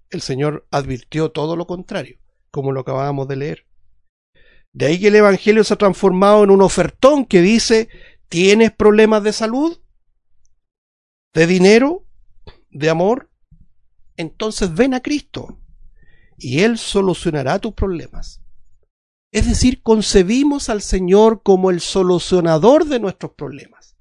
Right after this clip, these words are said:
Yo la otra vez me acordaba de Pablo, el apóstol Pablo, un fiel servidor de Cristo. Y tuvo más problemas que antes, hermano.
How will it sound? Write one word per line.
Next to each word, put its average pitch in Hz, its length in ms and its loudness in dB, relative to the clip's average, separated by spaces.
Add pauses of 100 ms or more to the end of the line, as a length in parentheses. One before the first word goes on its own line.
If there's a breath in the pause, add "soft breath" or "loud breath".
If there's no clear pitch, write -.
(720)
Yo 165 60 -2
la 214 60 0
otra 233 140 0
vez 240 60 2
me 240 80 0
acordaba 226 400 2
de 202 120 0
Pablo, 262 440 -4
el 139 260 -12
apóstol 147 380 -10
Pablo, 180 300 -4
un 139 100 -6
fiel 269 480 0
servidor 165 640 -8
de 190 140 -12
Cristo. - 440 -18 (760)
Y 175 100 -12
tuvo 240 260 -4
más 202 160 -4
problemas 151 520 -4
que - 160 -6
antes, 302 400 -8
hermano. - 400 -20